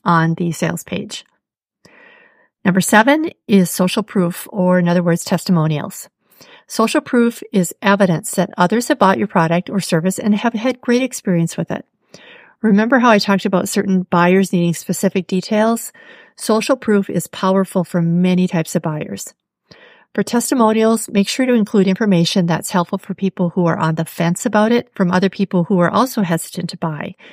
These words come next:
So they may write something like, "Oh, I was nervous about buying it, but I did buy it and I'm so glad I did because I got the results I wanted."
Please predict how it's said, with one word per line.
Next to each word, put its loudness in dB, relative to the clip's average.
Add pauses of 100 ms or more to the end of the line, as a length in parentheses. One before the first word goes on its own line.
(140)
So -2
they 2
may 4
write 0
something -2
like, -4 (120)
"Oh, 2
I 2
was -4
nervous 0
about -10
buying 2
it, 0 (580)
but 2
I 4
did 0
buy 4
it 2
and 0
I'm -2
so -2
glad 2
I 2
did 2
because -6
I -2
got -6
the -8
results -6
I -4
wanted." -8